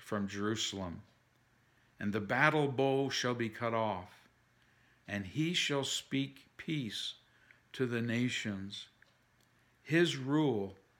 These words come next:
shall be from sea to sea, and from the river to the ends of the earth." You see, in context,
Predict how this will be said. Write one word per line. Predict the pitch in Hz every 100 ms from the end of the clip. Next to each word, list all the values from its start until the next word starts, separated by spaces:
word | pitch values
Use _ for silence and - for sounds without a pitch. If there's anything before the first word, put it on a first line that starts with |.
| _
shall | - 127 117
be | 117 117
from | - 107
sea | 104 - 127
to | 123 113
sea, | 110 - 117 104 92 - _ _ _ _ _ _
and | - 107
from | 107 117 110
the | 107
river | 104 131 110 104 85 - - - - - _
to | - 107
the | 104 104
ends | 110 107 98
of | 98
the | 98 101
earth." | 98 95 92 - - - _ _ _ _ _ _ _ _ _ _ _ _ _ - _ _ _ _ _ - - -
You |
see, | 113 - 127 120 - - _
in | 139 180
context, | 196 - 170 175 - 117 95 - -